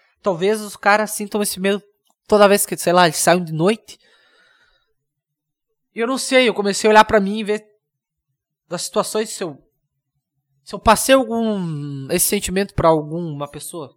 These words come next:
algum dia de medo, eu consegui me sentir, comecei a me sentir mal, e comecei a pensar, "Puta, cara, é, o racismo tá aí, né, cara?" Assistam esse filme, apesar de eu já ter dado spoiler,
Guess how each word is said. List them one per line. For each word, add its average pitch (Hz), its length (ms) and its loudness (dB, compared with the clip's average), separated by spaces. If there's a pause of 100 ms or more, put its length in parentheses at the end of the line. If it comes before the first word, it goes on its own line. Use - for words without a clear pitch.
(100)
algum 143 240 -8
dia 143 220 -6
de 135 100 -12
medo, 143 400 -6 (1040)
eu 202 60 -20
consegui 254 240 -2
me 277 80 -2
sentir, 240 400 -8
comecei 233 300 -6
a - 20 -4
me 240 80 -8
sentir 226 300 -4
mal, 208 580 6
e - 40 -20
comecei 196 300 -4
a 208 40 -2
pensar, 185 320 -6
"Puta, 233 340 -14
cara, 131 300 -16 (120)
é, 175 400 -16 (680)
o 147 60 -20
racismo 175 420 -18
tá - 140 -16
aí, 160 260 -16
né, 156 100 -18
cara?" - 220 -20 (1300)
Assistam 294 520 4
esse 233 160 0
filme, 233 360 0 (360)
apesar 175 340 4
de 180 80 2
eu 170 40 0
já 175 100 2
ter 170 120 -4
dado 160 200 4
spoiler, 190 600 -4